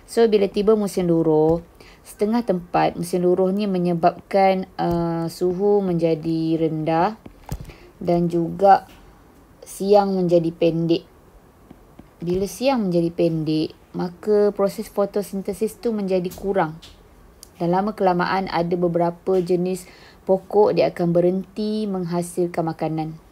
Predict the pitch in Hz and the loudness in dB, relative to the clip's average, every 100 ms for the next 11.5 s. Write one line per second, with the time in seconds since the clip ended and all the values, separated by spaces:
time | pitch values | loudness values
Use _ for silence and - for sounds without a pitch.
0 | 170 160 175 175 175 185 175 170 170 170 | -6 -2 0 0 -4 -6 -4 -4 -4 -8
1 | 170 170 165 151 - - - - - - | -6 -8 -8 -12 -12 -20 -20 -20 -12 -6
2 | 190 226 220 196 175 180 202 196 226 202 | -4 0 0 0 0 0 -2 -4 -4 -2
3 | 180 175 - 170 165 - 185 214 - - | -4 -6 -8 -8 -8 -2 -2 -2 -6 -20
4 | - - - - 196 190 208 208 240 233 | -20 -20 -20 -8 0 2 2 0 -2 0
5 | 190 - 180 175 170 170 165 - 170 170 | 0 2 0 0 -4 -2 -4 -2 -2 -2
6 | 156 156 - - - - 165 170 170 202 | -8 -10 -18 -20 -16 -4 0 2 2 -2
7 | 214 226 - - - - 185 208 214 - | -2 -6 -10 -20 -8 2 4 4 0 0
8 | 185 202 214 175 127 175 - 214 226 - | 0 0 0 2 0 -4 -4 -2 -2 -10
9 | - - - 165 165 170 165 170 175 - | -20 -12 -4 -2 0 -2 -2 -4 -8 -8
10 | 202 - 185 - - - 175 208 180 180 | -8 0 0 0 -6 -4 -4 -2 0 0
11 | 180 170 160 185 269 | 0 2 2 2 -4